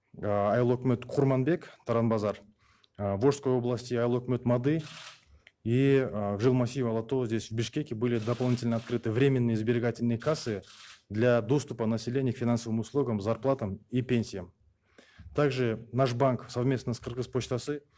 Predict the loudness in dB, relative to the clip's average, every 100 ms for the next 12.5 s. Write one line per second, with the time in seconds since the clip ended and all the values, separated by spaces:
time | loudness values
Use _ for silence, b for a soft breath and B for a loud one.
0 | b b b b -4 -2 0 2 0 2
1 | -2 -2 -12 -20 -16 -8 -2 0 -2 -2
2 | -2 0 -2 0 -2 2 2 0 0 0
3 | 0 -2 -4 -6 0 -2 -2 -8 -2 -2
4 | -2 -8 -8 _ b b b -8 0 2
5 | 4 4 4 4 4 4 0 -4 -4 -2
6 | -2 -2 -4 -4 -4 -4 -2 -4 -2 0
7 | 2 2 2 0 -6 B B B -2 0
8 | 0 -2 -4 -4 -6 -2 -4 -4 -4 -2
9 | -2 -6 0 0 0 b b b -8 -6
10 | 0 -2 -2 -4 -2 -2 -4 -10 -2 0
11 | 2 2 2 0 0 0 0 0 -2 -4
12 | -4 -6 -2 -4 -4